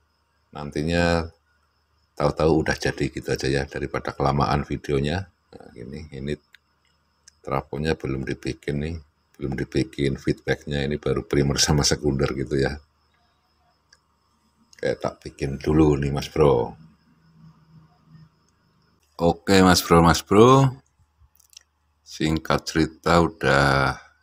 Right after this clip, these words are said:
jadi nih sementara seperti ini ya. Ini hasilnya. Bisa digeser-geser tuh. Terus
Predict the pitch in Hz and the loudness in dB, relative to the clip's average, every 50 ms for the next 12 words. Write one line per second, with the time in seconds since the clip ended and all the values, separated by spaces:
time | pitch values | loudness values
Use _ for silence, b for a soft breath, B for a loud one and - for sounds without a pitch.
0 | _ _ - - 62 64 65 - - 71 71 69 69 71 76 76 - - - 71 | _ _ -10 -8 -6 -6 -6 -8 -8 -6 -6 -4 -4 -6 -6 -8 -12 -14 -16 -16
1 | 71 67 - 64 - 71 - - _ - - - - 69 69 69 73 69 67 65 | -14 -8 -8 -4 -4 -4 -6 -8 _ -20 -18 -8 -6 -6 -4 -4 -4 -4 -2 -2
2 | 71 73 73 78 76 - _ _ _ _ _ _ _ _ _ _ _ _ _ _ | -2 -2 -4 -8 -14 -20 _ _ _ _ _ _ _ _ _ _ _ _ _ _
3 | _ _ _ _ _ _ _ _ _ _ _ _ _ _ _ - _ _ _ _ | _ _ _ _ _ _ _ _ _ _ _ _ _ _ _ -20 _ _ _ _
4 | _ _ - - 73 76 65 - - - - 64 65 69 73 76 78 85 90 92 | _ _ -20 -18 -16 -14 -12 -12 -12 -10 -8 -6 -6 -6 -6 -4 -2 0 0 0
5 | 95 107 110 110 104 - _ _ _ _ _ _ _ _ _ _ _ _ _ _ | 0 0 -2 -4 -8 -10 _ _ _ _ _ _ _ _ _ _ _ _ _ _
6 | _ _ _ _ _ _ _ _ _ _ _ _ _ _ _ _ _ _ _ _ | _ _ _ _ _ _ _ _ _ _ _ _ _ _ _ _ _ _ _ _
7 | _ _ _ _ _ _ _ - - - - - - - - - - - - _ | _ _ _ _ _ _ _ -20 -20 -20 -18 -18 -16 -14 -12 -8 -8 -8 -10 _
8 | - - 123 - - 65 - - - 67 73 - _ _ _ _ _ _ _ _ | -10 -10 -10 -8 -10 -10 -12 -10 -12 -12 -12 -12 _ _ _ _ _ _ _ _
9 | _ _ _ _ _ _ _ _ _ _ _ _ _ _ - _ _ _ _ _ | _ _ _ _ _ _ _ _ _ _ _ _ _ _ -20 _ _ _ _ _
10 | _ _ _ _ _ _ _ _ _ _ _ _ _ _ _ _ _ _ _ _ | _ _ _ _ _ _ _ _ _ _ _ _ _ _ _ _ _ _ _ _
11 | _ _ _ _ _ _ _ _ _ _ _ _ _ _ _ _ _ _ _ _ | _ _ _ _ _ _ _ _ _ _ _ _ _ _ _ _ _ _ _ _
12 | _ _ _ _ _ _ _ - _ _ _ _ _ _ _ _ - - 76 78 | _ _ _ _ _ _ _ -20 _ _ _ _ _ _ _ _ -14 -6 -2 0
13 | 80 82 82 82 82 80 80 80 78 78 78 73 | 4 4 6 6 6 4 4 2 2 0 0 -2